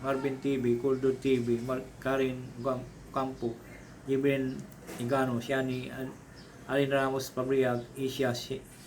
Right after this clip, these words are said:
Asia Pilar, Pakagat ng Dilim, E D C Commented, Luyang ninety-two Tiger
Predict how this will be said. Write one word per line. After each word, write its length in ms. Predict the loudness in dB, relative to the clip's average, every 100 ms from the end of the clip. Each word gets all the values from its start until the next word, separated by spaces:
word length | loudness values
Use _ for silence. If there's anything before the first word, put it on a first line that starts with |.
| -12
Asia 320 | -2 0 2 2
Pilar, 360 | 2 2 2 -2 -14 -16 -16 -10 -4
Pakagat 360 | 0 2 2
ng 120 | 0 0
Dilim, 280 | 0 0 0
E 160 | 2
D 80 | 4
C 160 | 2 2
Commented, 480 | 0 -2 0 0 0 0
Luyang 320 | 2 4 2 -2 -4
ninety-two 480 | -4 0 2 2 2
Tiger 360 | 2 0 0